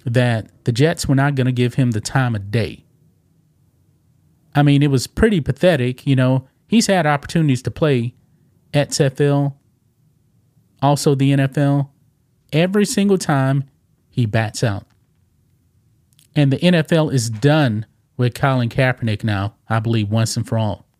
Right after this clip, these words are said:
But in twenty sixteen, he started kneeling. And the narrative has been that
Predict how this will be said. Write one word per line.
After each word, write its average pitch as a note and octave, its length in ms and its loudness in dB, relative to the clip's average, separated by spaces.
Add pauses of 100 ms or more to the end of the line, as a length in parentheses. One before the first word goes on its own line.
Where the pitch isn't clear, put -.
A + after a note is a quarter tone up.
(1500)
But C#3 380 0 (380)
in A#2+ 140 2
twenty G#3 280 2
sixteen, - 580 -2 (640)
he C#3 120 0
started D#3+ 320 0
kneeling. B2 340 -2 (1500)
And B2 460 2 (440)
the A#2+ 80 0
narrative D#3+ 540 2
has F#3 240 -2
been F3+ 480 0 (400)
that C3+ 500 0